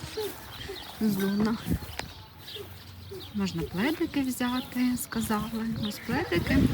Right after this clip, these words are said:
можна розстелити і відпочити на газончику. Покажу вам, дівчата, чим пригощають. Тут джемчик,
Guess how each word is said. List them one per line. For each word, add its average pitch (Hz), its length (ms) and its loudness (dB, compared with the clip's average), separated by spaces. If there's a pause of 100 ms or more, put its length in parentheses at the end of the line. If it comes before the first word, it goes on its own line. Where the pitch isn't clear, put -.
(280)
можна 233 360 8 (1120)
розстелити 214 1040 2 (1600)
і 208 60 6
відпочити 214 840 2 (140)
на 220 140 4
газончику. 220 680 2 (1160)
Покажу 190 360 -2
вам, 190 320 0
дівчата, 185 540 -2 (420)
чим 190 100 0
пригощають. 185 1000 0
Тут 175 80 0
джемчик, 226 840 0